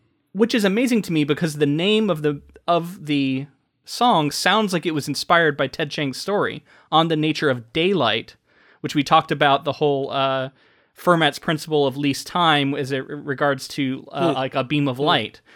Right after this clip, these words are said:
Speaker 1: So I thought that it was this clever reference, and I was all excited, and then I realized that it was written before the movie came out, and, and I don't think it was, it was sp-, specifically meant to be that way.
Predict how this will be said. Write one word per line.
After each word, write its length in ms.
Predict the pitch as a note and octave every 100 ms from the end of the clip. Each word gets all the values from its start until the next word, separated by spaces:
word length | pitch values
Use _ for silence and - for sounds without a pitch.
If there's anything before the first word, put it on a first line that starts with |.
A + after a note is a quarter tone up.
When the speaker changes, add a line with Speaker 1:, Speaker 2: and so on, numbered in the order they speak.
| -
Speaker 1:
So 160 | - E3
I 200 | G3+ A#3+
thought 260 | A3+ F3+
that 140 | F3+ E3
it 60 |
was 180 | D#3+ D3+
this 160 | D3+ -
clever 360 | - F#3 E3+
reference, 540 | D3+ F3+ - D3+ C3 -
and 100 | C3+
I 60 |
was 120 | C#3 D#3
all 100 | D3
excited, 380 | - F3 F3
and 80 | C#3+
then 80 | C#3+
I 40 | C#3+
realized 340 | D3+ D3 C3+
that 60 | D3+
it 40 |
was 120 | C#3+
written 260 | C3 E3+ D#3+
before 340 | D3 - D#3+
the 80 | D3+
movie 220 | D3 D#3
came 240 | D3 D3+ D3
out, 300 | D#3 D#3+ D3+
and, 240 | B2+ B2+ - - -
and 80 |
I 60 | C#3
don't 200 | D3 D#3+
think 140 | D#3 D3
it 60 |
was, 260 | C#3 C3 -
it 120 | D3+ C#3
was 140 | C3 - F3+
sp-, 240 | D#3+ F3
specifically 680 | - - D3+ E3 D3+ - C#3
meant 260 | C3+ D3 -
to 100 | C#3+
be 200 | C#3 D#3+
that 200 | B2 G2
way. 280 | A#2 A2+